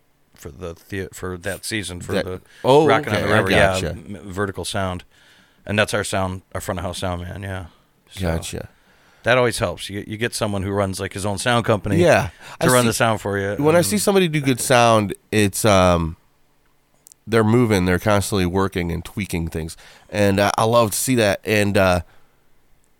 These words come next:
Speaker 2: it makes a huge difference, you know. And I remember just growing up, and I, I'm sure you remember this too. I mean,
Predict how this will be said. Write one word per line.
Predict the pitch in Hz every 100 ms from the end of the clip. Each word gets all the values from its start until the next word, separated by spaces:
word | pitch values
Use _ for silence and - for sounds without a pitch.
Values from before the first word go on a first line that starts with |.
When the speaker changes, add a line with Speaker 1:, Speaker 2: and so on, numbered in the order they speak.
| _ _ _
Speaker 2:
it | 107
makes | 110 104
a | 104
huge | - 107 85
difference, | 110 120 - 85 -
you | 92
know. | 82 85
And | - 101
I | 110
remember | 131 139 123 98
just | 101 113 107
growing | 135 135 123
up, | 113 -
and | 123
I, | 147 - 104 98
I'm | 117
sure | - 104
you | 90 90 80 _ - _ 62
remember | 85 92 90 87
this | 85 82 -
too. | 98 87 85
I | 82
mean, | 85 85 85